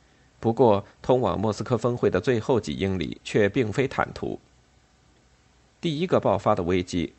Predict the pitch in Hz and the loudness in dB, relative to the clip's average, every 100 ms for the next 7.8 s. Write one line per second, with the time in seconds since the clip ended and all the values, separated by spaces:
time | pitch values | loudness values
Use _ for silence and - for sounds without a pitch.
0 | _ - 107 95 101 113 123 - 113 - | _ 0 2 4 4 2 0 2 2 2
1 | 120 87 73 92 - 107 85 82 98 107 | 0 0 0 -2 -4 0 2 2 0 -2
2 | 107 101 87 64 67 71 - 135 78 - | -2 -2 0 0 -2 -2 -2 -2 -2 -2
3 | - - 82 - - _ _ _ _ _ | -4 -2 -4 -4 -10 _ _ _ _ _
4 | - - 147 143 117 156 - 76 58 98 | -6 -2 2 2 2 0 0 -2 0 -2
5 | 127 85 78 135 98 - 117 90 82 76 | 0 -2 0 -2 -4 -2 -2 0 0 -2
6 | 64 - 123 85 82 90 87 85 - 78 | -6 -4 -2 -2 -2 -2 -2 0 2 2
7 | 98 92 - - 101 101 - | 2 0 -2 -4 -4 -2 -4